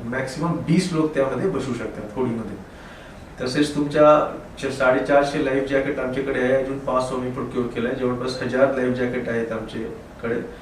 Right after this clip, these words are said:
आणि प्रत्येक होडीमध्ये जे वृद्ध आहेत, जे लहान मुले मुली आहेत, त्यांच्यासाठी लाईफ जॅकेट आम्ही यावर्षी कंपल्सरी करतो.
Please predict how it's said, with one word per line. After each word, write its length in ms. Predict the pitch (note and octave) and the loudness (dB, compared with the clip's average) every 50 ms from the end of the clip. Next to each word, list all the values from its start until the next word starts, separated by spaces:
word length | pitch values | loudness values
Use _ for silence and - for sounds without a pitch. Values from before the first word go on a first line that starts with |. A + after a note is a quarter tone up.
| - - - - - | -16 -18 -18 -14 -10
आणि 140 | - B2 B2 | -10 -8 -8
प्रत्येक 500 | A#2+ - C3 B2+ B2+ B2+ D3 D3+ D3+ D3 | -6 -4 -4 -4 -2 0 2 2 2 2
होडीमध्ये 440 | C#3 C3+ C#3 C#3+ C#3+ C#3+ C#3 C#3 C#3+ | 2 2 2 2 2 0 0 0 0
जे 120 | C#3 C#3+ | 0 0
वृद्ध 380 | C#3 B2 B2 B2+ C#3 C#3 - C#3 | 0 2 2 2 2 2 4 2
आहेत, 240 | C3 A#2+ A#2+ A#2 A2+ - - - - - | 2 2 2 0 -2 -6 -10 -16 -12 -8
जे 160 | A#2 A#2+ A#2+ A#2 | -6 -2 -2 0
लहान 320 | A2+ A#2 B2 B2+ B2+ B2 A2+ G2 - - - - - - - - - - | 0 0 0 0 0 -2 -6 -6 -10 -14 -16 -18 -18 -18 -16 -16 -12 -8
मुले 180 | A#2+ A#2+ A#2+ A#2+ | -6 -4 -2 -2
मुली 280 | A#2+ A#2+ A#2 A2+ G#2+ G#2 | -2 -2 -4 -2 -2 -4
आहेत, 100 | G2 - - | -6 -6 -4
त्यांच्यासाठी 640 | C3 C3 B2+ B2+ C#3+ D3+ D3+ C#3+ C#3 - D3+ C3+ B2+ | -4 -2 -2 -2 -2 -2 0 -2 -2 -2 -2 -2 0
लाईफ 200 | B2+ C3 C3+ C3 | 0 0 0 0
जॅकेट 380 | C3 C3+ C3 B2+ - - A#2+ | 0 -2 -2 -2 -2 -4 -4
आम्ही 240 | A#2+ A#2+ B2 F3 A3+ - - - - A#2+ A#2+ | -4 -4 -4 -4 -6 -6 -10 -12 -10 -6 -4
यावर्षी 440 | A#2+ A#2 A#2 A2+ - - - - - - - - - - - - | -4 -2 -2 -4 -4 -4 -4 -6 -6 -8 -14 -18 -18 -14 -8 -6
कंपल्सरी 560 | B2 A#2+ A#2 - A#2+ A#2 A2+ - B2+ A#2+ A#2+ | -4 -4 -2 0 0 -2 -2 0 -2 -2 -2
करतो. 460 | A#2 A#2+ A#2 A2+ - - - F#3+ - | 0 0 -2 -2 -2 -4 -6 -6 -8